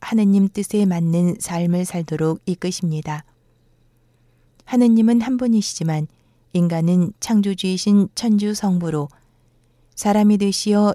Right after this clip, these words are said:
인류를 다시 영원한 생명으로 복귀시켜 주신 구세주이신 천주 성자로, 그리고 교회의 생명이요 활력이신 천주 성령으로 인식합니다.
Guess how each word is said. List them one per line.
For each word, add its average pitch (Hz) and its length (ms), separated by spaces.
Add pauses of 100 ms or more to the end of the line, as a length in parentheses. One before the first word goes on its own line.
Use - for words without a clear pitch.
인류를 202 640
다시 208 500
영원한 202 400
생명으로 202 520
복귀시켜 175 600
주신 165 420 (420)
구세주이신 185 920
천주 220 420
성자로, 170 600 (1040)
그리고 160 460 (540)
교회의 208 460
생명이요 214 800
활력이신 190 680 (360)
천주 175 500
성령으로 180 760
인식합니다. 170 840